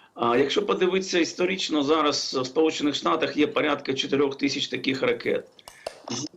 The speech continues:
тисяча сімсот ракет — це перша модифікація, та в основному, яка була передана Україні, їх почали будувати ще в дев'яностих роках. З дальністю стрільби сто шістдесят п'ять кілометрів.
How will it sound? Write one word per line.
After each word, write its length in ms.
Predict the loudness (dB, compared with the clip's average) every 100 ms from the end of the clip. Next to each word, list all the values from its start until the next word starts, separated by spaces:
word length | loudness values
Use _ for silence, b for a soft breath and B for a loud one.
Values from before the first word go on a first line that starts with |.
| -4
тисяча 300 | 0 0 0
сімсот 480 | 2 2 4 2 4
ракет — 460 | 0 0 0 0
це 200 | 0 0
перша 440 | 0 2 2 2 -2
модифікація, 840 | -2 -2 -4 -6 -2 -2 0 0
та 300 | 2 2 2 2 -2 B B B
в 60 |
основному, 460 | -6 0 2 4 4
яка 300 | 4 2 -2
була 240 | 2 0
передана 500 | 2 2 0 0 2
Україні, 720 | 2 2 2 2 2 2 2 0 0
їх 180 | 0 0
почали 320 | -4 0 0
будувати 560 | 0 0 0 2 0 0
ще 140 | -2
в 60 | 0
дев'яностих 560 | 0 2 0 0 -2
роках. 380 | 0 0 -2 -6 -8 _ B B B B B
З 120 | -2
дальністю 400 | 2 2 2 -2
стрільби 380 | -4 -4 -2 -4
сто 180 | -2 -2
шістдесят 380 | -2 0 0 2
п'ять 180 | -2
кілометрів. 680 | 0 2 2 2 -4 -6 -14